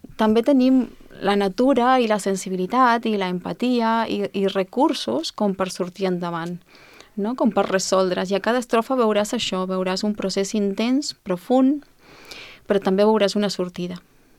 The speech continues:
Pot ser petita o més ampla, però hi ha sortida,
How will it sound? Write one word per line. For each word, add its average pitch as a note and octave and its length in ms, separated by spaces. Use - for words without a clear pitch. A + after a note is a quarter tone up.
Pot F#3 180
ser G3+ 100
petita C4 400
o C#4 80
més A3 160
ampla, A#3 380
però F#3+ 160
hi F#3 460
ha F3+ 80
sortida, F3+ 500